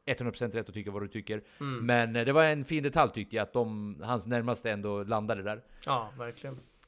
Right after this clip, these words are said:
Speaker 1: Eh, och det här är en intressant grej också, och nu får du ha i ba-, nu får ni alla lyssnare ha i baktanke på hur mycket Johnny Depp har gjort.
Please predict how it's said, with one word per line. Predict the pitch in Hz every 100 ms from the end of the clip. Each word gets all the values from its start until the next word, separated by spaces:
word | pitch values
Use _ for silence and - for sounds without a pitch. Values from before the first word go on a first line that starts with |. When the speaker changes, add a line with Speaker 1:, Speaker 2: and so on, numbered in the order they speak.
| _ -
Speaker 1:
Eh, | - 113 113 113 117
och | 147 131 -
det | 143
här | 151 240 262
är | 170
en | 127
intressant | 107 110 107 92
grej | 107 98
också, | 95 110
och | 101 127 131
nu | 123
får | - 175
du |
ha | 143 139
i |
ba-, | 110 123 123
nu | 135
får | 147
ni | 147
alla | 127 156
lyssnare | 135 - 175 117
ha | 107
i | 104
baktanke | 110 107 - 151 117
på | 98 98
hur |
mycket | 98 -
Johnny | 104 98
Depp | 92 123 -
har |
gjort. | 107 151 -